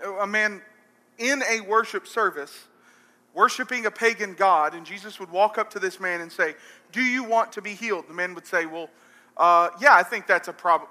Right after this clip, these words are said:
probably a good thing. Yeah, yeah, I want to be healed." And Jesus would say, "Take up your bed and walk." It's, it's, it's the sheep gate, the thing that they built,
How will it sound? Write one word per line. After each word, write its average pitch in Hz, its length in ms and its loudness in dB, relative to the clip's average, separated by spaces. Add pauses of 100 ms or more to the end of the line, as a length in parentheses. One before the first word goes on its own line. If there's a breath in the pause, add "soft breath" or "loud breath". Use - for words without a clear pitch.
probably 151 460 0
a 143 60 -8
good 170 260 -8
thing. 170 340 -8
Yeah, 294 200 -2 (100)
yeah, 294 140 4
I 214 80 6
want 165 220 -2
to 156 40 -6
be 151 80 -12
healed." 147 320 -10
And 147 80 -20
Jesus 196 360 -14
would 220 100 -20
say, 185 140 0
"Take 180 220 -8
up 170 80 -12
your 180 100 -16
bed 151 200 -4
and 170 80 -14
walk." 202 280 0 (760 soft breath)
It's, - 300 -6
it's, 208 400 -6 (400)
it's 220 200 -12
the 214 100 -8
sheep 294 360 -6
gate, 180 260 -4
the 175 80 -14
thing 294 240 -10
that 233 160 -4
they 233 140 -2
built, 180 460 -4